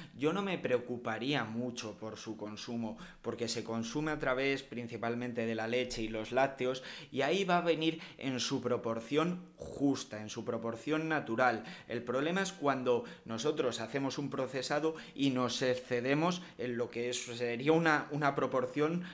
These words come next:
natural de un producto cercan-, lo más, lo más cercano a su estado natural posible.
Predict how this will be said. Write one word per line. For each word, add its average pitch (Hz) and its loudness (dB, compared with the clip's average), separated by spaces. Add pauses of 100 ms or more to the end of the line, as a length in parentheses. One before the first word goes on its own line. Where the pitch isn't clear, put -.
natural 123 4
de 123 0
un 123 0
producto 135 6 (180)
cercan-, 123 2
lo 120 0
más, 127 2
lo 117 -2
más 147 4
cercano 143 2
a 151 -2
su 139 -2
estado 131 0
natural 131 0
posible. 113 -2